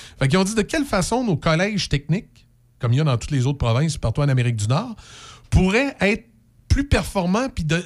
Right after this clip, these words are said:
permettre une meilleure éducation, puis d'aller plus loin. L'idée de base était bonne. On a dit, on va prendre certaines formations de base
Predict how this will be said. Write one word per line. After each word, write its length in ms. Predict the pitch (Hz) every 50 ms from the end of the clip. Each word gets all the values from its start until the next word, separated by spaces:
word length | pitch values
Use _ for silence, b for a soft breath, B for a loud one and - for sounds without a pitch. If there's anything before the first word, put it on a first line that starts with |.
| 151 151 -
permettre 360 | 190 175 180 202 240 233 -
une 160 | 196 180 175
meilleure 460 | 180 185 202 220 220 240 262 262 240
éducation, 600 | 220 190 151 131 - 175 151 147 - - 220 247
puis 100 | 226 185
d'aller 220 | 151 147 147 165 160
plus 180 | - 214 233
loin. 240 | 208 180 165 180 196
L'idée 340 | 202 165 139 156 160 262 285
de 60 | 240
base 300 | 175 220 277 294 254 208
était 220 | 180 160 151 135
bonne. 300 | 131 143 190 208 202 160 123 B B B B B B B B B
On 140 | - 127 151 156
a 60 | 156
dit, 100 | 156 220
on 80 | 262
va 100 | 247 202
prendre 300 | 160 190 208 233 247 214 170
certaines 520 | - - - 247 - - - 302 294 262
formations 880 | 165 - - 220 190 202 190 175 156 139 123 - - 170 175 190 220 233 202
de 120 | 135 123
base 680 | 117 107 135 156 180 208 220 208 190 160 120 101 98